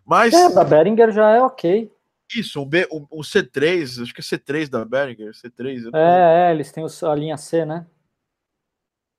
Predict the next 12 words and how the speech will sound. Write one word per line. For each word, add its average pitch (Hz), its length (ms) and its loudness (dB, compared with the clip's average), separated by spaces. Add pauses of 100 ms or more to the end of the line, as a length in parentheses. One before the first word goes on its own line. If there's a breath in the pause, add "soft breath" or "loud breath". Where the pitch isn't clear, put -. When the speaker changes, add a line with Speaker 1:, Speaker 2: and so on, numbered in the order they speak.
(280)
Speaker 1:
É, 151 240 -4
não 147 80 -6
lembro 170 220 -6
se - 100 -6
é 147 40 -2
Behringer 147 500 -4
ou 147 80 -10
se - 160 -10
é, 135 240 -2
ou 123 100 -8
se 127 180 -14
é... 117 600 -6